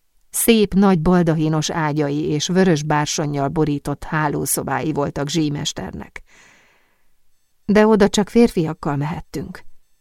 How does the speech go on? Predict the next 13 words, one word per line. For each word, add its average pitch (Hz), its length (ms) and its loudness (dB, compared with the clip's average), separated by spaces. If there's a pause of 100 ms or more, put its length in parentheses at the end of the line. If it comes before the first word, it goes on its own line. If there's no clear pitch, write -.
(480)
mert 208 260 2
hiába 156 520 4
volt 151 320 -2
nagy 147 200 0
az 139 140 -2
a 139 60 -6
ház. 147 520 -4 (460)
Minket, 202 520 2
lányokat 180 560 2
a 180 40 4
padlástérben 151 880 2
tartott 147 520 -6
összezsúfolva, 147 1000 -4